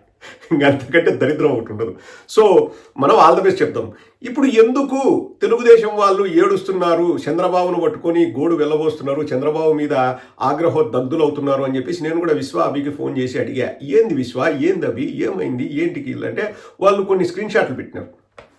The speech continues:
ఎవరు? తెలుగుదేశం వాళ్ళు ప్రచారం చేస్తున్న స్క్రీన్ షాట్లే వాళ్ళు పెట్టినారు. ఎవరు? విశ్వ అభి. ఏంది ఆ స్క్రీన్ షాట్లు అంటే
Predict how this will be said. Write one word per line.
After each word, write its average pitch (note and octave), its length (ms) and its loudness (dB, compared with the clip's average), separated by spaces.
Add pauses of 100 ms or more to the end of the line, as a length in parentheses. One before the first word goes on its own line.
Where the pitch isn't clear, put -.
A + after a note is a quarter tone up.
(120)
ఎవరు? F#3+ 320 0
తెలుగుదేశం F3+ 520 0
వాళ్ళు F#3+ 400 2 (360)
ప్రచారం F#3 340 4
చేస్తున్న F3+ 280 0
స్క్రీన్ F#3 340 -2
షాట్లే B3 540 2 (260)
వాళ్ళు A3 200 4
పెట్టినారు. C#3 420 -4
ఎవరు? G3 180 4
విశ్వ F3 300 -2
అభి. - 260 -2 (160)
ఏంది B3+ 380 0
ఆ F3+ 80 6
స్క్రీన్ F#3 320 -2
షాట్లు F3 380 -2
అంటే B2+ 640 -2